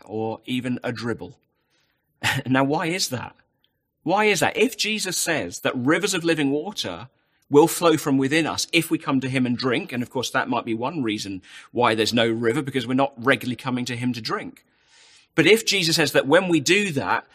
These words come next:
there'll be rivers of living water, why does our experience not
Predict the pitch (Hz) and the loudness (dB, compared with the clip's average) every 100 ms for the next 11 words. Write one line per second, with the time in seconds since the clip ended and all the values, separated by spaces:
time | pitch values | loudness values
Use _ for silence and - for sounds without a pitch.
0 | _ - 135 131 120 123 175 165 135 127 | _ 0 2 2 0 2 2 4 2 2
1 | 139 127 131 165 135 110 123 160 220 233 | 0 0 0 0 -2 -4 -2 -2 0 0
2 | 220 - _ 165 151 - 165 165 151 - | -2 -12 _ 0 0 2 2 2 2 -2
3 | - 180 151 120 - 135 147 165 | -2 0 0 0 0 2 4 4